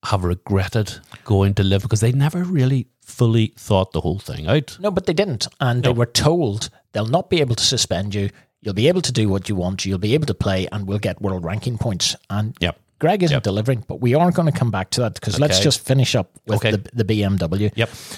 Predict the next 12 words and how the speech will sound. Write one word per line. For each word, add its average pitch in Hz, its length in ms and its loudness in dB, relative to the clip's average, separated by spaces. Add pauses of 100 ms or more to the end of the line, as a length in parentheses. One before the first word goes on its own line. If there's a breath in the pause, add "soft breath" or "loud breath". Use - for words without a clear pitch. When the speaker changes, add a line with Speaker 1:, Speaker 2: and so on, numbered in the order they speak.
(360 loud breath)
Speaker 2:
Okay. 117 400 0 (260)
Having 208 360 2
got 147 240 2
into 185 260 0
the 190 140 2
tournament 104 480 0
on 98 100 -2
the 95 80 0
back - 600 -4 (600)
of 180 160 -6
the 190 80 0
delayed, 175 560 2